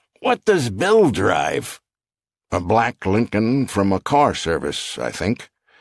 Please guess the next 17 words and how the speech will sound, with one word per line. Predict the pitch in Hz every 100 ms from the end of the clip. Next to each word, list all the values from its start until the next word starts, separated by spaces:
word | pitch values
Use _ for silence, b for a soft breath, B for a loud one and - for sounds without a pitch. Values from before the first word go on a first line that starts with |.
| b b b b -
How | - - 143
about | 117 123 117
the | 113
client? | - 151 175 117 - _ _ _ _ _ _ _ _
No | 95 95 87
idea. | 87 85 95 104 78 - _ 82
I | 104
met | 104 120
him | 101 98
in | 90
the | 90
dining | 101 123 92 67
room. | 76 64 - _ _ b b b b b b b -
Talk | 165 208 -
to | 190
you | 160
later. | 156 147 127 - -